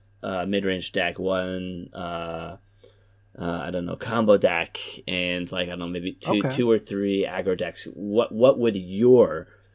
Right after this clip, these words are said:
Speaker 1: uh, choices be for that? How, how would you use your cards most efficiently to build,
Speaker 2: Ooh.
Speaker 1: uh, you know, your gauntlet?
Speaker 2: You know, that's a tough question. And, and there, my answer would probably be, "Hey, if you don't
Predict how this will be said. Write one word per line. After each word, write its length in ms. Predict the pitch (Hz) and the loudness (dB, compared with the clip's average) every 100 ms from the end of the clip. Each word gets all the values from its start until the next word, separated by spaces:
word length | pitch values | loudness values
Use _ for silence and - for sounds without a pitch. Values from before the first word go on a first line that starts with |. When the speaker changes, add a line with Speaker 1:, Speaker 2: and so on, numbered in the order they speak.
| _ _ - | _ _ -6
Speaker 1:
uh, 240 | 95 90 | 2 2
choices 500 | - - 110 - 78 | 2 4 4 2 -6
be 460 | 76 101 90 76 71 | -2 0 0 0 -10
for 200 | - 90 | -4 -4
that? 360 | 85 78 69 - | -2 -2 -4 -6
How, 220 | 98 101 | -6 -6
how 200 | - 110 | 0 2
would 240 | 107 101 | 2 -2
you 320 | 101 98 98 - | 0 0 0 -6
use 440 | 101 101 117 110 110 | -4 2 2 2 2
your 180 | 104 95 | 2 0
cards 520 | - 104 101 90 - | -4 -4 -2 -2 -4
most 360 | 98 92 - 92 | -4 -2 -4 -8
efficiently 720 | - 98 - - 82 76 - _ _ _ - | -4 -4 -4 -8 -10 -14 -16 _ _ _ -6
to 120 | - | -2
build, 540 | 82 92 92 87 82 135 | 2 6 6 6 0 -2
Speaker 2:
Ooh. 180 | 117 | -2
Speaker 1:
uh, 640 | 92 85 80 78 76 76 - _ _ _ _ _ - - - - | -2 -4 -4 -6 -6 -8 -10 _ _ _ _ _ -20 -20 -12 0
you 100 | 98 | 2
know, 160 | 87 | 2
your 140 | 90 82 | 2 0
gauntlet? 400 | - 78 71 - _ _ _ _ _ _ _ _ _ _ _ | -2 -4 -8 -12 _ _ _ _ _ _ _ _ _ _ _
Speaker 2:
You 120 | 175 175 | 6 6
know, 40 | |
that's 220 | 190 220 | 6 4
a 60 | 170 | 0
tough 300 | - 117 - | 2 0 0
question. 400 | 107 95 - 104 | -8 -6 -8 -4
And, 260 | 120 123 143 | 0 0 2
and 200 | 147 127 | 2 2
there, 240 | 127 139 143 | 2 4 4
my 200 | 117 110 | 4 2
answer 220 | 113 - | 0 0
would 80 | 107 | -2
probably 280 | - 107 107 | 0 0 0
be, 180 | 95 107 | -2 -2
"Hey, 240 | - 165 | 2 2
if 120 | 110 113 | 2 2
you 40 | |
don't 200 | 107 110 | -2 -2